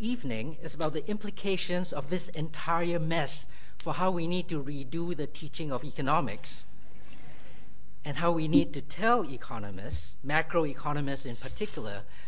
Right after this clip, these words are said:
the errors that they've been making. Now, the last couple of years, I've been lucky enough to be head of the department here in economics at the L S E. But I've only re-, but I've only done, so I've only done a little bit of the macroeconomics teaching that I normally do.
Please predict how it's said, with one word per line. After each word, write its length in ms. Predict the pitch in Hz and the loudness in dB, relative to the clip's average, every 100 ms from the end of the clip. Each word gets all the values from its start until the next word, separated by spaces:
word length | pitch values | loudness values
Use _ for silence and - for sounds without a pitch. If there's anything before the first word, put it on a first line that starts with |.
| - | -2
the 160 | 143 151 | 0 2
errors 320 | 156 151 147 | 2 2 2
that 160 | 127 | 0
they've 240 | 113 120 - | 0 0 0
been 160 | 120 | 0
making. 400 | 123 170 - 104 | 0 0 0 0
Now, 220 | 110 123 - - - | 0 0 0 0 -2
the 80 | - | 2
last 220 | 226 269 | 4 4
couple 200 | - 220 | 2 2
of 60 | 190 | 2
years, 400 | 165 180 143 - | 4 4 2 2
I've 180 | 147 147 | 0 0
been 220 | 151 143 | 0 2
lucky 220 | 156 156 | 0 2
enough 320 | 147 139 139 | 2 0 0
to 80 | - | 0
be 260 | 123 123 120 | 0 0 0
head 260 | 113 156 | 0 0
of 300 | 131 123 - - - - | 0 0 0 -2 -2 -2
the 140 | 113 | -2
department 560 | 113 135 - 139 131 131 | 0 0 0 0 0 0
here 400 | 113 143 127 127 - - | 0 0 0 0 0 -2
in 80 | 120 | -2
economics 500 | 131 - 127 131 123 123 | -2 0 0 2 0 0
at 80 | |
the 100 | 113 | 0
L 140 | 104 117 | 0 0
S 180 | 107 - | 0 0
E. 240 | 117 - - - - - - | 0 -2 -2 -2 -2 -2 0
But 60 | |
I've 100 | 147 | 2
only 240 | 175 185 180 | 2 2 0
re-, 180 | 165 156 - 139 | 0 0 -2 0
but 160 | 135 | 2
I've 140 | 135 139 | 2 2
only 200 | 156 151 | 0 0
done, 280 | 131 131 135 | 2 2 0
so 160 | - | 2
I've 140 | 135 143 | 2 2
only 200 | 165 160 | 0 2
done 240 | 156 147 | 2 2
a 60 | 127 | 2
little 260 | 143 165 | 0 0
bit 380 | 156 - 160 - - - - - | 0 2 0 0 -2 -2 -2 -2
of 180 | 131 | -2
the 100 | - | 0
macroeconomics 920 | 123 139 143 151 131 135 127 123 117 - | 0 0 0 0 0 0 0 0 -2 -2
teaching 380 | 190 - 101 | -2 -2 -2
that 160 | 107 120 | 0 0
I 80 | 117 | 0
normally 480 | 127 127 117 117 107 | 2 2 0 0 0
do. 320 | 139 123 | 0 0